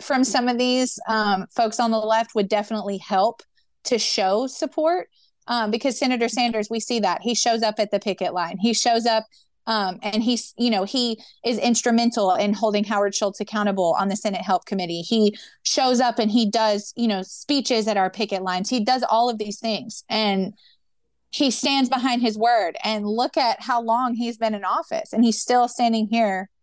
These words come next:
doing what he says he's gonna do. So I think that more of the left following that and following this path that Senator Sanders has, has really, really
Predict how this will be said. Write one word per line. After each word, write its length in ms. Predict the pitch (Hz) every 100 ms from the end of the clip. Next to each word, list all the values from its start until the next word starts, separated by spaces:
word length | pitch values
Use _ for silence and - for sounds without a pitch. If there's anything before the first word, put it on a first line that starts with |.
| _ -
doing 340 | 247 240 220
what 140 | 208 190
he 100 | 208
says 300 | - 208 196
he's 160 | 208
gonna 220 | - 196 180
do. 340 | 196 180 180 - - -
So 140 | -
I 60 | 240
think 200 | 262 247
that 300 | 254 214 - _ _ _ 220
more 260 | 240 277
of 100 | 277
the 120 | 262
left 340 | 233 220 220 -
following 560 | - 214 214 214 202
that 320 | 190 196 262 - _ _ _ _ _ -
and 260 | 214 226
following 380 | - 220 226 226
this 160 | 208 -
path 380 | - 208 226 -
that 120 | 214
Senator 400 | 220 214 208 208
Sanders 420 | - 208 202 196
has, 300 | 202 185 - _ -
has 300 | 220 190 -
really, 420 | 202 214 220 208 - _ _ _ _ _ _
really 440 | 208 269 349 285